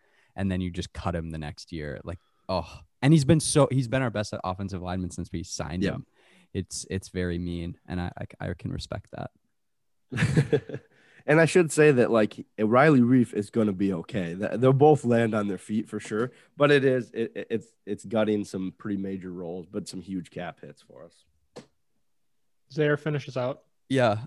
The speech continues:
Speaker 1: mine are less, um, well thought out. <laughs> Uh, so my sign is Jameis Winston. I, first and foremost, am totally sick and tired of Kirk Cousins not having a serviceable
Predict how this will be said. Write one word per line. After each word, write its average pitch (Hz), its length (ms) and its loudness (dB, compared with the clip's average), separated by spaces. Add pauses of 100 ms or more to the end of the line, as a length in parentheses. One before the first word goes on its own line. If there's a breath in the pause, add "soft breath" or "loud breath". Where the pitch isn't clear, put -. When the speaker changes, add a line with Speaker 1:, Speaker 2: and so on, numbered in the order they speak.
Speaker 1:
mine 113 200 2
are 117 200 2
less, 101 500 -2
um, - 460 -8 (1080)
well 95 200 -2
thought - 240 -6
out. - 260 -8
<laughs> - 60 -4 (1000 loud breath)
Uh, 110 640 -2
so - 160 -2
my 127 140 4
sign 113 420 0
is 104 400 -2
Jameis 101 340 -2
Winston. 90 440 -8 (200)
I, 90 440 -4
first 120 260 -2
and 123 100 0
foremost, 107 520 -2
am 92 280 -6
totally 110 360 0
sick - 320 -6
and 98 100 -8
tired 92 300 -6
of - 100 -12
Kirk - 220 -8
Cousins 92 420 -6
not 85 220 -6
having 87 260 -6
a 82 60 -12
serviceable 85 520 -10